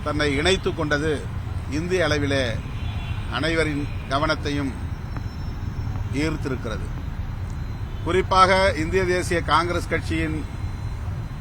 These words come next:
இளம் தலைவராக இயங்கி வருகிற திரு ராகுல் காந்தி அவர்களை அவர் நேரிலே பாரத் ஜோடோ யாத்ராவின் போது சந்தித்தது, அவரோடு உரையாடல் நிகழ்த்தியது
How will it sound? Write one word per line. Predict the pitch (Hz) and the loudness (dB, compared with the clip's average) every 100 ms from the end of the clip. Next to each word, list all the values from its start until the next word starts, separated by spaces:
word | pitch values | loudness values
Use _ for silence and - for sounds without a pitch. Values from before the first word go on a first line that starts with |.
| - - - - - - | -6 -6 -6 -6 -6 -2
இளம் | 147 175 185 | 2 2 2
தலைவராக | 156 160 160 156 147 147 143 127 - - - - - - - - - - - - - - - - - | 0 2 4 6 4 4 2 0 -4 -6 -4 -4 -6 -4 -6 -6 -6 -6 -6 -6 -6 -6 -6 -6 -4
இயங்கி | - 165 180 170 | 0 2 2 2
வருகிற | 165 156 147 147 | 2 2 2 2
திரு | 135 143 139 | 0 -2 2
ராகுல் | 135 160 180 185 | 4 4 4 2
காந்தி | 165 160 156 | 2 2 2
அவர்களை | 147 143 139 139 127 | 0 0 0 -2 -2
அவர் | 135 127 | -2 -2
நேரிலே | 131 151 139 135 | 0 0 0 0
பாரத் | 113 127 143 143 139 | 0 0 2 0 -2
ஜோடோ | 135 131 123 | -2 0 0
யாத்ராவின் | 131 139 135 131 123 | 0 2 0 0 -2
போது | 127 123 123 117 113 - - - - | -4 -4 -4 -4 -4 -6 -6 -6 -6
சந்தித்தது, | - 139 147 151 139 127 156 | -2 0 0 0 -2 -2 0
அவரோடு | 147 127 135 135 131 113 - - | 0 0 0 0 -2 -4 -6 -6
உரையாடல் | 107 143 143 139 135 117 | -4 0 4 4 2 -2
நிகழ்த்தியது | 123 131 120 123 123 | -2 -2 -2 -2 -2